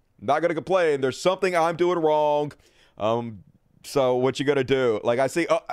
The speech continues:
these other shows, they get tons of fucking views, and I watch them, and they suck. They're just boring. Most of the time, it's like, uh, panels of people like Destiny sitting around with a bunch of fucking idiots just talking.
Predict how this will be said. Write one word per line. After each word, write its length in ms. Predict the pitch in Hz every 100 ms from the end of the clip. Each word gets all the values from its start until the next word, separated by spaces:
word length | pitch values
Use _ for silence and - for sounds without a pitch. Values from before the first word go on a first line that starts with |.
| 135
these 160 | 147
other 220 | 175 220 208
shows, 300 | 196 190 156
they 80 |
get 160 | 170 -
tons 240 | 175 185
of 100 | 170
fucking 220 | 175 160 151
views, 320 | 170 185 151
and 100 | 143
I 40 |
watch 420 | 135 156 202 - 143
them, 160 | 147
and 140 | 139 135
they 120 | 110
suck. 760 | - - - - 190 104 - _ _ _ _ _ _ _
They're 100 | 135
just 220 | 143 120
boring. 420 | 151 180 208 139 123 139
Most 220 | 233 269
of 60 |
the 80 | 220
time, 140 | 202 170
it's 140 | 170
like, 200 | 170 -
uh, 300 | 151 131 104 - _ _ -
panels 640 | - 202 233 202 135 95
of 80 | 123
people 160 | 185 175
like 180 | 143 123
Destiny 540 | 143 175 - 156 127
sitting 200 | - 160
around 220 | 156 165
with 100 | 156
a 60 | 143
bunch 160 | 160
of 80 | 139
fucking 240 | 165 160 147
idiots 380 | 170 165 131 -
just 160 | 123
talking. 460 | 160 160 165 107